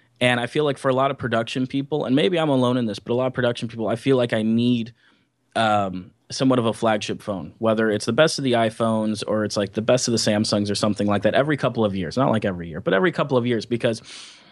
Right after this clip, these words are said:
uh, you know, being able to take good video with your phone can be important if you're doing behind the scenes or something like that. It's handy to have.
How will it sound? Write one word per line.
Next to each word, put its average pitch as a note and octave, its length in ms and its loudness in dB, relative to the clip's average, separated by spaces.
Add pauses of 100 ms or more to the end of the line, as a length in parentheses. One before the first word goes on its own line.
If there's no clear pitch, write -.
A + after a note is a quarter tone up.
(180)
uh, B2 260 2 (200)
you D3 120 2
know, C3+ 80 4
being D#3 200 0
able D#3+ 200 2
to - 40 -6
take B2+ 180 0
good A#2+ 160 2
video A#2+ 260 2
with A#2+ 140 0
your A#2+ 80 0
phone A#2+ 420 0 (300)
can A2+ 180 4
be A2 100 4
important A2+ 640 0
if G#2 80 -12
you're G#2 100 -8
doing G2+ 140 -4
behind G#2+ 300 0
the G2 40 0
scenes A2+ 280 2
or G#2+ 60 -2
something A2 280 2
like G#2+ 180 2
that. G#2+ 120 2
It's A2 120 -6
handy C3+ 280 4
to G#2 80 2
have. G2 340 -2